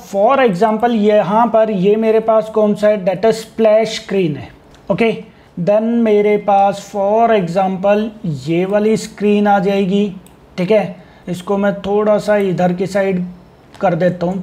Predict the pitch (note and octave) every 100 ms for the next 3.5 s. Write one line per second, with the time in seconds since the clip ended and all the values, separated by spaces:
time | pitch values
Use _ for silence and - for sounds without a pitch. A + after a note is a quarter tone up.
0 | - G#3+ A3 A3 F#3+ G#3+ G#3+ F#3+ - G3+
1 | F#3 G3 F#3 F#3+ F3+ G3+ G#3 - - -
2 | - A3+ A3+ B3+ B3+ C4+ - G3 A3 G#3+
3 | G#3+ A3 A3 G#3 A3